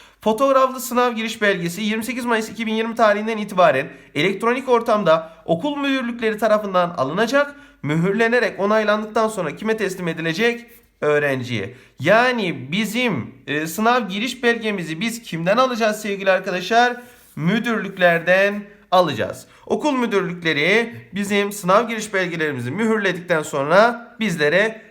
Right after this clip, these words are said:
teslim edecekler. Peki sınav sonuçları ne zaman ilan edecek, edilecek? Yedi Haziran'da girmiş olduğumuz sınavın sonuçları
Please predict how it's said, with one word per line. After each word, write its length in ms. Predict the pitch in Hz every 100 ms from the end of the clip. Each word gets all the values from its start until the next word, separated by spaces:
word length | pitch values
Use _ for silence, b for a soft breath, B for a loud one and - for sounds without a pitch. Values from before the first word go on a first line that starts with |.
| -
teslim 540 | 202 180 190 196 214 - -
edecekler. 680 | 147 127 120 117 - - - _ _ _ _ -
Peki 560 | 262 - 110 - - _ _ _ _ _ _ _ b b b
sınav 340 | - 247 302
sonuçları 540 | 294 254 254 240 247 233
ne 120 | 226
zaman 260 | 220 214
ilan 320 | 180 160 151 143
edecek, 520 | 123 123 208 233 151
edilecek? 520 | 139 135 131 240 247 B B B
Yedi 340 | 131 190 220
Haziran'da 640 | 269 247 220 214 190 185 175
girmiş 480 | 170 165 190 269 277
olduğumuz 640 | 214 202 185 170 156 151
sınavın 380 | 202 214 202 156
sonuçları 1040 | - 165 165 160 143 139 170 240 247 B